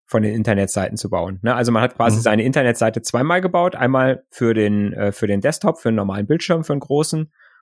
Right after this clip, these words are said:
Speaker 1: und
Speaker 2: Mhm.
Speaker 1: einmal hat man sie gebaut für, ähm, für mobile Geräte,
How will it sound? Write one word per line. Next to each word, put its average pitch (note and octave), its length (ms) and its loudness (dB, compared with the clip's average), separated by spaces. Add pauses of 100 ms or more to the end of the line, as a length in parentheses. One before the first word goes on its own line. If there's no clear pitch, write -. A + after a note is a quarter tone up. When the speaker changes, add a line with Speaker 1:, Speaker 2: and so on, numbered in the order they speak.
Speaker 1:
und A#2+ 180 0
Speaker 2:
Mhm. A2+ 60 4
Speaker 1:
einmal A2+ 480 2 (220)
hat - 160 -4
man A#2 100 0
sie G#2+ 100 -6
gebaut G#2+ 380 0
für, G#2 480 0
ähm, G2+ 400 -2 (380)
für B2 160 0
mobile A2 580 0 (960)
Geräte, G2+ 500 -2